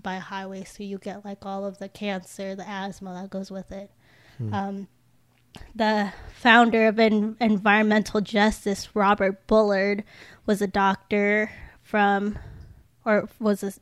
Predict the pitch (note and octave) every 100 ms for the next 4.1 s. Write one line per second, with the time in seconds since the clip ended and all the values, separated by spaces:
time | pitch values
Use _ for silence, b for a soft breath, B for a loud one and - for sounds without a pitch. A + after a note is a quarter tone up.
0 | - G#3 A#3 - C#4+ C#4+ - D4 D4 D4
1 | C#4 D#4 D4 - G#3 G#3 B B B B
2 | A3+ G#3+ G#3 G#3+ - B3 B3 A3 A3 A#3
3 | - A3 A3+ C4 A3 G3 G3 - G3+ G#3
4 | G#3